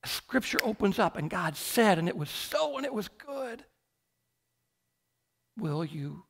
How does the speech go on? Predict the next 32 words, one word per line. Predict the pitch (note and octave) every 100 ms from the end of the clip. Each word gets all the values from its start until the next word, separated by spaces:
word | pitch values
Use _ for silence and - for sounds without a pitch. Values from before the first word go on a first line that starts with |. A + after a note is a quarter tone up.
| _ _ -
trust | - G3 G3 - C3
me? | B2+ B2+ - _ _ _ _ _ _ _ _ -
Can | D3+
you | D#3
listen? | C#3+ E3 E3+ - - A#2+ B2 - _ _ _ _ _ _ _ _ _ _ _ _ _ _ _ _ -
And | D3
off | D#3+
the | -
pages, | - - - F3+ F3+ G3 E3
the |
very | D3+ D#3+
first | - - D3+
verses | C3+ D3+ F3 F#3
of | F3
the | E3+
scripture, | - - - - E3 - -
this | D3+ -
just | - -
explodes. | - - - - - E3+ A3 - - _ _ _ _ _ _ _ _ _ -
I'm | C#3
looking | D#3 - F3+
for | F#3
people | - D#3 D3+ D3 -
who |
will | C#3+ C#3
trust | - - _ - -
me | B2 B2+ _ _ _ _ -
and | C#3
trust | - C#3+ -
that | D3
I'm | C#3+
good. | D3